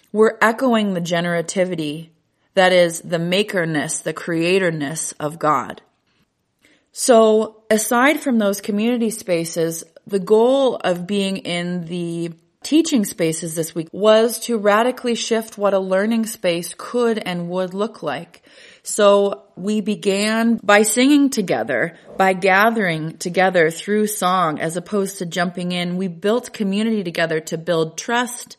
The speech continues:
because just like a worship space, a teaching space needs to have the trust to be able to carry or be a vehicle for vulnerable conversation, just like worship does. And so we think about how worship or a liturgy is set up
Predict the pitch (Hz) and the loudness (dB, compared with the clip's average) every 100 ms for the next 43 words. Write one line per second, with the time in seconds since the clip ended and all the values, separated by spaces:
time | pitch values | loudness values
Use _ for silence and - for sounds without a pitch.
0 | - 220 214 175 226 226 226 208 175 180 | -6 0 0 0 0 0 -2 -4 -4 -4
1 | 196 - 233 - 196 180 180 - 160 160 | -4 -6 -10 -8 -4 -4 -4 -8 -10 -8
2 | - 226 226 202 - 190 175 180 - - | -4 -4 -2 -6 -6 -4 -2 -4 -10 -16
3 | _ _ _ - 202 226 247 - 233 208 | _ _ _ -4 2 2 2 -2 -2 0
4 | 214 202 - 170 175 175 - 233 233 226 | -2 -2 -12 -6 -6 -4 -4 0 0 -2
5 | - - - 170 180 180 180 180 - - | -10 -12 -10 -6 -4 -2 -4 -6 -10 -14
6 | - 214 226 233 160 143 165 160 175 165 | -8 -2 0 0 0 -2 -4 -4 -6 -6
7 | 160 196 208 214 165 143 165 _ _ - | -6 -2 -2 -2 -6 -6 -8 _ _ -4
8 | 233 220 175 190 220 247 226 233 - 226 | 0 0 2 2 2 2 0 -2 -2 -2
9 | 220 214 - 208 - 151 147 151 165 - | -2 -2 0 -2 -2 -6 -6 -6 -8 -6
10 | 180 170 160 160 156 160 - 131 107 170 | -6 -6 -4 -4 -4 -10 -8 -8 -8 -8
11 | - _ _ - 208 214 262 233 220 220 | -12 _ _ -10 -6 -4 0 2 2 -2
12 | 226 392 480 240 180 175 - - _ _ | -4 -6 -6 -2 0 0 -2 -16 _ _
13 | _ - - - 190 190 180 226 320 - | _ -20 -18 -4 0 0 2 2 2 0
14 | 180 - 175 175 233 294 262 196 175 170 | -2 0 0 2 2 0 -2 -4 -4 -4
15 | 160 - 226 262 226 185 - | -4 -2 0 0 -2 -6 -14